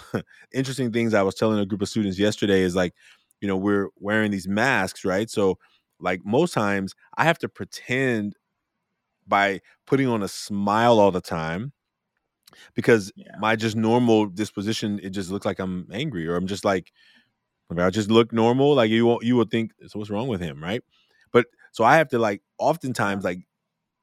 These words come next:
Speaker 1: make myself smile so that people are not thinking that I'm mad or that something's wrong, but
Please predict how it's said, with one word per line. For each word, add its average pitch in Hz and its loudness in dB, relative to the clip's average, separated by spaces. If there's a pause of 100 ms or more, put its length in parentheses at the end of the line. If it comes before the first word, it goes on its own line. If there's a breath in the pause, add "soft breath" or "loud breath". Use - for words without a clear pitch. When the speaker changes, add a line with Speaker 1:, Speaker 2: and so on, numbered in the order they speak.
(1000)
Speaker 1:
make 135 2
myself 143 0
smile 113 -2
so 123 0
that 117 2
people 117 -4
are 104 -2
not 98 -4
thinking 104 -4
that 95 2
I'm 90 0
mad 131 4
or 107 4
that 90 0
something's 87 -8
wrong, 143 2
but 110 0